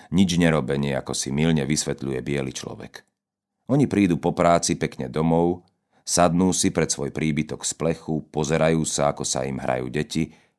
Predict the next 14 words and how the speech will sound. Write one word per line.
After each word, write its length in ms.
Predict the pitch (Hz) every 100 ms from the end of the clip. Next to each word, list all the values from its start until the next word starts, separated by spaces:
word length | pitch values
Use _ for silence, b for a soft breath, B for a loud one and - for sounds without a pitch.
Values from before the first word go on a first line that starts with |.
| _
rozprávajú 720 | 80 92 - 87 82 78 80 80
sa 160 | -
so 160 | 71 80
susedmi. 560 | - - - - 55 - _ _ _ _ _ _ b b
Nemajú 320 | 139 151 104
dve 320 | 76 71 73 69
roboty, 480 | 67 71 - 73 - -
lebo 160 | 73 69
nik 240 | 95 85
z 80 | 65
dediny 400 | 67 62 64 64
nemá 320 | 65 60 62
dve 240 | 64 64
roboty. 400 | 60 62 - -